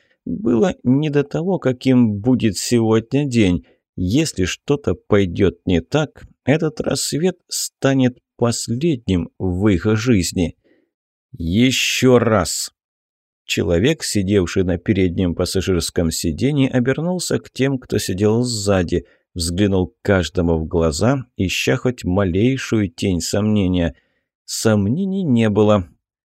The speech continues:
«Первым бьешь ты, Джавад, потом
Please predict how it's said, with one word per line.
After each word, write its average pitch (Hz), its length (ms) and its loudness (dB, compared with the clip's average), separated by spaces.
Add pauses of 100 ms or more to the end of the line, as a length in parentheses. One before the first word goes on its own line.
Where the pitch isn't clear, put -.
(580)
«Первым 95 600 2
бьешь 104 500 0
ты, 143 100 0
Джавад, 95 680 2
потом 90 600 0